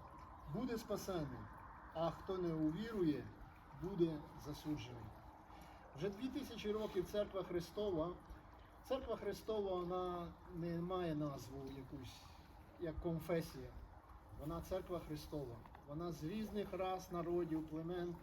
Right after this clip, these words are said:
конфесій. Але є те, що нас всіх об'єднує християн, це наш Господь Ісус Христос, який дві тисячі років тому повелів своїй церкві виконувати Його велику заповідь. І, по-перше, Він сказав: «Ідіть і проповідуйте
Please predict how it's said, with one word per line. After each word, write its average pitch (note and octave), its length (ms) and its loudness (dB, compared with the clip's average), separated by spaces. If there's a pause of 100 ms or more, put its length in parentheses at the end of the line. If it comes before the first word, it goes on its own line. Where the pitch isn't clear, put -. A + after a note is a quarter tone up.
(300)
конфесій. D#3 640 2 (720)
Але E3+ 260 4
є G3+ 240 4
те, A3 160 0
що G#3 140 -2
нас F#3+ 180 2
всіх G3+ 240 -4
об'єднує F3 560 4
християн, D#3+ 640 2 (380)
це D#3+ 360 2
наш F#3 300 0
Господь F#3 360 2
Ісус E3 300 4
Христос, C#3 460 -6 (440)
який F3+ 240 0
дві G3 120 -2
тисячі A3 420 -2
років G#3+ 320 2
тому G3 200 0
повелів F#3+ 520 4
своїй E3 280 4
церкві F3+ 540 2 (380)
виконувати G3 680 2
Його E3 220 4
велику F3+ 340 2
заповідь. C#3 440 -2
І, D3+ 40 2
по-перше, B3 580 0 (280)
Він G3 120 0
сказав: G3 380 4 (120)
«Ідіть G#3 420 0 (340)
і - 20 10
проповідуйте E3 800 4